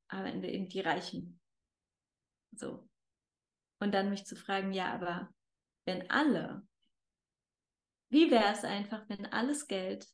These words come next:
in Fülle dem Leben dient? Wie wäre das, wenn das Geld komplett dem Leben dient in Fülle? Und es nicht ist, äh,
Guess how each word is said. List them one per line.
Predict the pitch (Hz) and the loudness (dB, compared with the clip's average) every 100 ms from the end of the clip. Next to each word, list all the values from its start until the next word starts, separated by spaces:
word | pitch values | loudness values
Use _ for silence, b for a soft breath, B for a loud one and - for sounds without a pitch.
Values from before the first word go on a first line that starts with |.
| _ _ _ _ _ _ _ _ _ _ _ - | _ _ _ _ _ _ _ _ _ _ _ -4
in | 208 | -2
Fülle | 202 208 180 | 0 2 2
dem | 175 170 | 0 0
Leben | 196 262 202 | 0 0 0
dient? | 175 190 - _ _ _ _ _ _ _ _ _ _ _ | -2 -10 -12 _ _ _ _ _ _ _ _ _ _ _
Wie | - 233 | -4 0
wäre | 285 | 0
das, | 220 214 - _ _ _ _ | 0 -4 -12 _ _ _ _
wenn | 220 233 | 4 6
das | 233 | 6
Geld | 240 240 247 | 4 0 0
komplett | 240 226 226 226 | -2 -2 -2 -2
dem | 233 | -2
Leben | 226 226 214 | 0 -2 -4
dient | 214 214 220 | -6 -6 -6
in | 208 | -6
Fülle? | - 220 202 196 _ _ _ _ _ _ _ _ _ - | -6 -6 -8 -10 _ _ _ _ _ _ _ _ _ -4
Und | 208 202 | 0 0
es | - | 4
nicht | 233 233 | 6 6
ist, | - 202 - - - _ _ _ _ _ _ _ - | 4 -4 -8 -12 -16 _ _ _ _ _ _ _ -6
äh, | 202 190 190 190 190 | -2 0 0 -2 -4